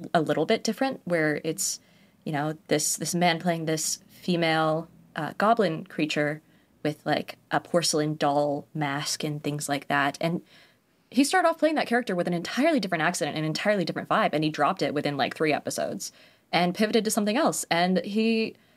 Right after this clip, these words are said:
didn't really acknowledge it, just kind of, like, flowed into what he actually wanted the character to be. And no one really thinks twice about it,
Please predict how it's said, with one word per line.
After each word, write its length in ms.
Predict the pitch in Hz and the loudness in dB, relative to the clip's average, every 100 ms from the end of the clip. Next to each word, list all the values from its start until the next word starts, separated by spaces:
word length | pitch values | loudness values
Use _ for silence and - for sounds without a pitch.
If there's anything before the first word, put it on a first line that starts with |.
| _ _ - | _ _ 0
didn't 260 | 180 349 | 0 0
really 260 | 392 494 466 | 0 2 2
acknowledge 380 | 262 233 539 - | 2 2 2 -2
it, 100 | - | -2
just 160 | 233 | -2
kind 220 | - 196 269 | -2 0 0
of, 80 | 294 | 2
like, 160 | 302 | 0
flowed 480 | - - 180 165 190 | 0 -2 2 2 2
into 380 | - 170 185 185 | 0 -2 0 0
what 140 | 175 | 0
he 80 | 170 | 0
actually 340 | - 156 - 175 | 2 0 0 -2
wanted 260 | 151 151 156 | -2 -2 -2
the 60 | |
character 440 | 156 143 151 - 151 | -2 -2 -2 -2 -2
to 80 | |
be. 340 | 143 170 151 135 | -2 0 0 0
And 180 | 170 180 | 0 0
no 100 | 220 | 0
one 140 | 440 | 0
really 180 | 381 359 | -2 0
thinks 240 | 285 262 - | 0 -2 -4
twice 360 | - - - | -2 -2 0
about 240 | 196 220 277 | 0 0 2
it, 220 | 302 | -2